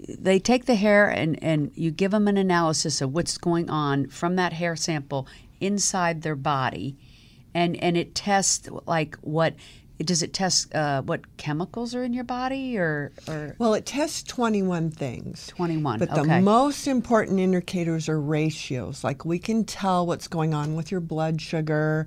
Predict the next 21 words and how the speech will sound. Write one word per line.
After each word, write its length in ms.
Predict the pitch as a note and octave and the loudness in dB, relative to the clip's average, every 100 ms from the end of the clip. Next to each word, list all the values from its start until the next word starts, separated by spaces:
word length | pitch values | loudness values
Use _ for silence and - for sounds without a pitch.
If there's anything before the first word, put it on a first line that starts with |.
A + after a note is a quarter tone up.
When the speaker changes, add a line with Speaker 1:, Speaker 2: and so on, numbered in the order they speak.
| E3+ | -2
Speaker 2:
We 540 | F3 G#3+ A#3 A3+ G3 | -2 0 0 4 4
can 220 | D#3 B3+ | 4 2
Speaker 1:
Mm. 40 | - | 0
Speaker 2:
tell 380 | - G#3+ G3+ | 0 4 4
the 160 | F#3 F3+ | 4 0
effect 400 | E3 - F3+ F3 | 0 2 2 2
of 100 | F#3 | -2
your 100 | E3 | -2
circulating 800 | D#3 - F3 - E3 E3 D#3+ D#3 | -2 -2 -2 0 0 0 0 0
thyroid 720 | - D3 D#3 D#3+ D#3 D#3 C#3+ | 0 2 4 4 2 0 -2
hormone. 840 | C3+ D#3+ C#3+ C3+ A#2+ A2 C3+ G#3 | -2 0 0 0 -2 -4 -4 -4
Speaker 1:
Right. 400 | D3+ D3 B2+ A#2 - | -2 0 0 -2 0
Speaker 2:
Uh, 180 | D#3+ D#3 | 4 4
your 200 | D#3 C#3 | 4 4
adrenal 600 | C#3+ C#3 D#3 E3+ F3 E3+ E3 - E3+ D#3+ E3+ E3 | 2 0 0 2 2 2 0 0 0 2 2 2
hormones, 760 | D#3 D#3 D3+ D3 D3 C#3+ - | 2 2 2 0 -2 -4 -6
you 120 | D#3 D3 | -4 -4
know, 320 | C#3+ C#3+ - | -2 -4 -8
all 640 | - E3 F#3 A3 A3+ A#3+ A3+ | -12 -6 0 2 4 2 2
these 540 | G3+ G3 F#3+ F#3 - | 2 4 4 2 -2
things. 960 | - - G#3 G3 F3 C#3 A2+ G2+ - | -10 -6 -2 0 2 0 -4 -6 -10